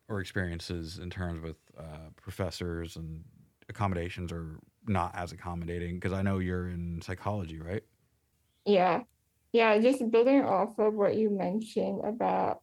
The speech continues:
Speaker 2: professors being more empathetic. My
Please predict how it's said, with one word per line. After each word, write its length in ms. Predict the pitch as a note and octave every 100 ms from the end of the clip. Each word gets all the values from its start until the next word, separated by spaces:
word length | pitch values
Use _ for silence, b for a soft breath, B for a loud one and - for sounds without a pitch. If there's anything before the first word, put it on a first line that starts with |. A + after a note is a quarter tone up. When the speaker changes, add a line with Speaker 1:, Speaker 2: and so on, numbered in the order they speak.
| -
Speaker 2:
professors 920 | A3+ - A3 A3 G3 G3 G3 G3+ A3
being 320 | A#3+ G3+ G3+ G#3
more 320 | F#3+ F#3 -
empathetic. 840 | G3 A3 F#3+ A3+ - - A3+ D4 F#4+ - _ _ A#3
My 720 | A#3 A3+ A3 G#3+ G#3 G3